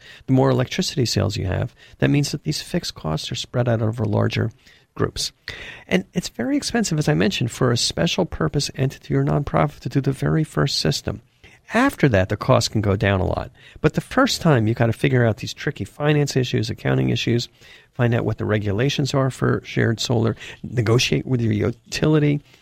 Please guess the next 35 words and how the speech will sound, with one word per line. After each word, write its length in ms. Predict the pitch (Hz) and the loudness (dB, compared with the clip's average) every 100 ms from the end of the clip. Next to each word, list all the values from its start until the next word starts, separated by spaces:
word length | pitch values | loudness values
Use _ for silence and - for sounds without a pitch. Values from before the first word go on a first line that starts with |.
| _ | _
and 160 | 127 - | -2 2
Public 260 | 127 113 | 2 0
Utilities 480 | 113 - 151 147 143 | -2 -2 -2 -2 -4
Commission 500 | - 127 135 143 131 | -4 -4 -2 -4 -6
for 340 | - 107 104 - - - | -4 -2 -2 -6 -18 -8
permission 420 | 107 113 143 160 | -2 0 0 -2
to 60 | 139 | -2
do 160 | 139 | -2
this 240 | 127 127 - | 0 0 -2
and 160 | - 110 | -4 -4
share 220 | - 107 | -2 0
the 160 | 101 | 0
overhead. 400 | 101 98 90 92 - _ _ _ - | -2 -2 -4 -6 -8 _ _ _ -2
But 160 | 156 | 0
the 80 | 151 | 0
thing 260 | - 196 190 | -2 0 2
is, 380 | 117 110 - - | 2 2 -2 0
when 120 | 131 | 2
you 60 | 123 | 2
kind 180 | - 131 | 2 2
of 60 | |
look 180 | 143 196 | 0 0
at 80 | 180 | 0
all 80 | 160 | 0
these 140 | 156 | 0
factors, 500 | - 180 - 90 - - - - - | -2 -2 0 -2 -4 -14 -20 -4 0
the 200 | - 175 | 0 0
economics 580 | - 190 208 202 131 | 0 2 2 2 0
for 140 | - 135 | -2 -4
community 420 | - 143 143 143 | -2 0 2 0
solar 400 | - 147 139 - | 0 0 0 0
are 160 | 151 - | -2 -2
almost 320 | 160 160 - | 0 -2 -2
always 340 | - 190 202 | -2 0 2
worse 420 | 147 131 117 - | 2 2 2 0